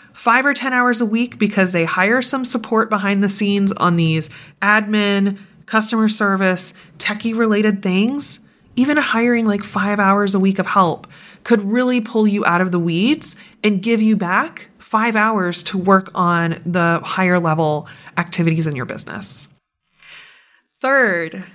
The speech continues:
what got you here won't get you there. This is something that you've probably heard before. This is, like, such a typical little phrase that people say over and over and over again. And there is some truth to it. This is a big thing that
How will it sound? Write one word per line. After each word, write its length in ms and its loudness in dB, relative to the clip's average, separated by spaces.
what 260 2
got 320 0
you 120 2
here 640 0
won't 400 0
get 240 -2
you 100 2
there. 400 -2
This 300 0
is 100 -2
something 760 0
that 460 0
you've 180 -4
probably 440 2
heard 200 2
before. 520 0
This 220 -2
is, 160 0
like, 380 0
such 380 0
a 100 2
typical 720 0
little 280 0
phrase 460 0
that 120 -6
people 260 -2
say 280 0
over 280 0
and 80 0
over 220 -2
and 80 -2
over 220 0
again. 240 0
And 100 0
there 100 4
is 220 0
some 220 -2
truth 320 0
to 140 0
it. 180 -6
This 140 0
is 140 -2
a 40 0
big 320 -2
thing 280 2
that 340 0